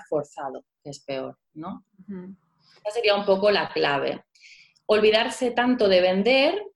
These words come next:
Speaker 1: y centrarse más en comunicar y en establecer una relación de confianza, porque sin la confianza no va a haber venta. O sea, si la persona no confía en ese producto o servicio que tiene delante, difícilmente va,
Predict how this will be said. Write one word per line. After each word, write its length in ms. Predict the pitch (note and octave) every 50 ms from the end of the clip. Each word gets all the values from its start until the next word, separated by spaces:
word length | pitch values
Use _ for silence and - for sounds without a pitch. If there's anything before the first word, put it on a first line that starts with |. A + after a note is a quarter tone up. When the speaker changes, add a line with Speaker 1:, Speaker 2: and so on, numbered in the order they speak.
| _ _ _ _ _ _
Speaker 1:
y 240 | - A3+ A#3 B3+ B3
centrarse 580 | B3 G#3 G3 F#3+ G3 G3 G3 G3 G3 A#3+ A3+
más 320 | A3 G#3 G#3+ A3+ A#3+ A#3 A#3+
en 260 | G#3+ A3 A3+ A#3 -
comunicar 960 | - A3 G3 F#3 F3+ F3 E3+ E3+ E3 D#3+ E3 - G3 G3 G3+ A3 B3 C4+ - -
y 100 | - F#3+
en 80 | F3+ F3
establecer 480 | E3+ E3+ F3 E3 D#3+ D#3+ D#3+ - F3
una 180 | F#3 G3+ G3+ G3
relación 480 | F#3 F#3 F3+ F3 - - - F#3 F#3 G3
de 120 | F#3+ F#3+
confianza, 680 | F#3 E3 D#3 D#3 - E3+ D#3 D#3 D#3+ D#3+ D3+ D#3 D3 -
porque 240 | D#3+ D#3 - D#3+
sin 220 | D#3 - F3+ E3+ E3
la 120 | D#3+ D#3
confianza 800 | E3 E3+ E3 E3 - G3 F#3+ G3+ A3 A#3 A3 - C#4 D4 E4 - -
no 180 | - F#3+ E3+ D#3
va 80 | D#3 D3
a 20 |
haber 200 | D3 D3 C#3+ C#3+
venta. 460 | C#3+ C#3+ C#3 C#3 C#3 - C#3+ C#3+ - _
O 80 | _ -
sea, 200 | - - D#3 D3+
si 140 | D3 - F#3
la 140 | F3 E3 E3
persona 380 | E3+ E3 - - G#3 G#3 F#3+ F3+
no 140 | E3+ E3+
confía 600 | F3 F#3 F3+ F#3+ F#3+ G3 G3+ F#3+ E3+ D#3 C#3+ C#3+ - - _ _ _ _ _
en 500 | - E3+ D#3+ D#3 D#3 D3+ D3+ D3 D3 - -
ese 240 | F3 F3 - G#3 F#3+
producto 500 | F#3+ F#3+ F3+ F3 F#3 F#3+ F#3+ F#3+ - F3
o 40 | E3+
servicio 440 | E3+ F3+ D#3+ E3 E3+ E3 F3+ E3+
que 80 | E3+ D#3+
tiene 220 | E3 D#3+ D#3 D#3
delante, 540 | D3+ D3+ D#3 D#3+ F3 G3+ G3+ - B3+ D4 D#4 - _ _ _ _ _ _ _ _ _
difícilmente 880 | - F#3+ F#3+ F#3+ F#3 F3+ F3+ G#3 G#3 F#3+ F#3+ F3+ F3+ F3+ F#3 G3 G3
va, 520 | F#3 F3 D#3+ D#3 D3+ D3 C#3+ C#3+ C#3 -